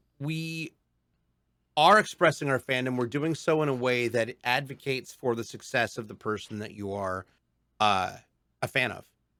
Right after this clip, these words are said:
Um, and to build on what you said about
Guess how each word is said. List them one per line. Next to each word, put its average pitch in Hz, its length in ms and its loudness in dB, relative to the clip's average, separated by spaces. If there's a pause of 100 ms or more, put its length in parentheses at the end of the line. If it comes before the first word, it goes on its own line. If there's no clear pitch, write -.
(280)
Um, 107 500 0 (1800)
and 131 480 0 (1900)
to - 140 -6
build 160 280 4
on 202 160 6
what 160 140 0
you 160 80 -2
said 147 200 4
about 127 380 4